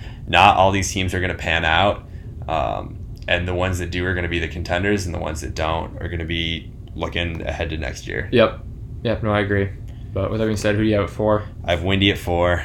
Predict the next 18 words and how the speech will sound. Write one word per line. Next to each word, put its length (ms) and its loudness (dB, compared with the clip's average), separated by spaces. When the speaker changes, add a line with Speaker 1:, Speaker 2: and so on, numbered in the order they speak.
Speaker 2:
Okay. 320 -2
This 120 -2
is 60 2
where 100 10
it 40 8
switches. 280 2
I 80 6
got 180 8
Lee 140 4
at 100 0
four. 320 -4
Speaker 1:
Okay. 400 0
Um, 500 2
so 680 4
I 100 2
think 320 4
Saquon 460 4
and 40 6